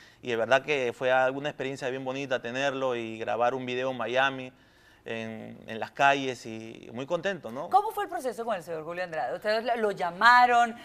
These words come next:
Speaker 2: Pues, eh, eh, eh, ¿hicieron ajustes a la canción juntos? ¿Cómo fue todo este proceso?
Speaker 1: Bueno, eh, la canción, este, la compuse en, en, en mi hogar, pero decidimos, este,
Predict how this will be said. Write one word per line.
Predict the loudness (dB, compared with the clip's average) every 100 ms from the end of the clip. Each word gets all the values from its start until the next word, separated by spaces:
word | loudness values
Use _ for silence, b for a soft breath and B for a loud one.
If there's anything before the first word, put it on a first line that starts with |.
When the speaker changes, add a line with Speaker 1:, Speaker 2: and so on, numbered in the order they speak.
| B 0
Speaker 2:
Pues, | 0 4
eh, | 2 2 0 -4
eh, | -2
eh, | -4 -2
¿hicieron | -4 -2 0
ajustes | 0 -2 -4 -2 -2 2
a |
la | 2
canción | 4 0 0 -6
juntos? | -4 -2 -2 0 0 0 -2 B B
¿Cómo | 0 0 2
fue | -2
todo | 0 0
este | -2 -8
proceso? | -10 10
Speaker 1:
Bueno, | 12 12 12
eh, | 12 12 10 B B 8
la | 10
canción, | 10 8 8 6 8
este, | 4 6 6 10
la | 10
compuse | 10 6 6 6
en, | 2
en, | 2 2 2 0 -2 -2
en | 2
mi | 8
hogar, | 12 12 12
pero | 6 8 8 6
decidimos, | 2 0 0 2 2 2
este, | -2 -2 -2 0 0